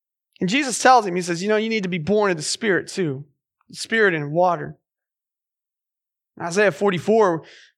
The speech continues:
um, uh, the prophet, he writes that in the last days that he's going to pour out his Spirit on the offspring. And what he's talking about is that there's gonna come a time when the Holy Spirit is <laughs> going to go and he's gonna work in the lives of people.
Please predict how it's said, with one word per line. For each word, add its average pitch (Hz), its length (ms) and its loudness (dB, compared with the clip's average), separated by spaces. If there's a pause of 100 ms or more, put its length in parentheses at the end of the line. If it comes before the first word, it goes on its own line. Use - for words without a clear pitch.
(220)
um, 151 300 -12 (580)
uh, - 60 -12 (240)
the - 80 -10
prophet, 208 340 2
he 180 100 -4
writes 190 340 2
that 151 200 2
in 165 100 2
the 165 80 4
last 196 300 6
days 214 240 6
that 165 100 0
he's 175 140 -4
going 170 180 0
to 151 60 -4
pour 214 240 4
out 190 140 6
his 180 80 -2
Spirit 202 400 0
on 156 240 -2 (280)
the - 80 -2
offspring. 131 640 -2 (880)
And - 80 -2
what 247 100 2
he's 214 100 -6
talking 254 240 6
about 196 200 4
is 175 40 0
that 175 100 -8
there's 190 140 -6
gonna 226 160 0
come 220 180 0
a 196 40 -2
time 214 260 2
when 196 100 -4
the 175 80 0
Holy 202 220 0
Spirit 208 360 0
is 165 120 -4
<laughs> 170 120 -2
going 214 160 2
to - 140 -16
go 196 380 2 (200)
and 175 100 2
he's 165 80 -2
gonna 175 180 2
work 180 260 2
in 180 80 0
the 160 80 -4
lives 165 320 2
of 135 60 -8
people. 135 440 -4